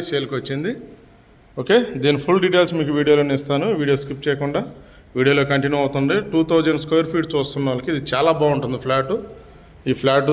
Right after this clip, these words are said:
అనేది ఫుల్లీ మా చూడొచ్చు, మొత్తం కబోర్డ్స్ అంతా కంప్లీట్ అయిపోయి ఉంది. చాలా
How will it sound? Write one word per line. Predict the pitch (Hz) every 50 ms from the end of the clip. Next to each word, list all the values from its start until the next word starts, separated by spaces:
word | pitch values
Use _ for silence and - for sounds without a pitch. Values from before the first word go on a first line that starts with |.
| 151 147
అనేది | 147 143 143 175 156 160
ఫుల్లీ | - 147 147 147 147 139
మా | 135 127 131 -
చూడొచ్చు, | 135 135 131 131 - 190 220 262 - - - - - - - - - - 123
మొత్తం | 120 - 147 131 147 139
కబోర్డ్స్ | 135 139 160 160 156 165 151
అంతా | 147 151 170 214 269 - - - - - - - - - - - - - -
కంప్లీట్ | 139 143 135 160 175 170 175 165
అయిపోయి | 160 160 151 151 143 139 135
ఉంది. | 139 147 185 254 311 - - - - - - - _ _ _ _ - _ _ _ _ _ _ - -
చాలా | 131 135 131 131